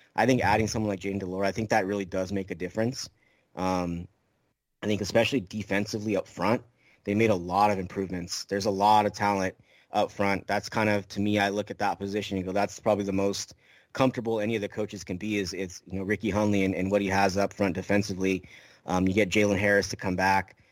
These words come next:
Yes, you lost some key pieces, but those are kind of fill-in pieces. Mo Diallo, uh, Lavelle Tatum, those are guys that you knew were only gonna stick around for so long. And, um, you know, Trayvon Macy, you knew he was at the end of his career.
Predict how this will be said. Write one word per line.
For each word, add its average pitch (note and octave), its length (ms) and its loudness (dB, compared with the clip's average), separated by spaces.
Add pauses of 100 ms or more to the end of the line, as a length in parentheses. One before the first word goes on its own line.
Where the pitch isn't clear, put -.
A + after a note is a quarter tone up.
(280)
Yes, G#2 280 2
you G2 80 -4
lost F#2+ 280 0
some F#2+ 100 -2
key G2 200 -10
pieces, G#2 420 -4
but F#2+ 140 -2
those G#2+ 200 0
are A2 60 0
kind A2+ 200 0
of G2 80 -4
fill-in A2 320 4
pieces. F2+ 460 -6
Mo G2 160 -2
Diallo, F#2+ 640 2 (420)
uh, F2+ 180 0
Lavelle F#2 320 0
Tatum, G2 500 2 (180)
those G2 180 -2
are A2+ 80 2
guys G#2+ 260 4
that A2 100 -2
you G2 80 -4
knew A2+ 160 2
were A2 80 4
only G#2 160 2
gonna G#2 100 0
stick G2+ 240 -6
around G2+ 220 0
for G#2 100 -4
so G2 180 -2
long. G2 400 0
And, F2 160 -4 (380)
um, F2+ 300 -4
you F2 80 -2
know, F#2 60 -2
Trayvon G2+ 340 4
Macy, G2+ 280 2
you F#2+ 60 2
knew G#2 80 4
he G#2 100 2
was F#2+ 120 -2
at G2 100 -2
the G2 80 -2
end G2 100 0
of F2+ 60 -4
his G#2 180 0
career. G2 380 2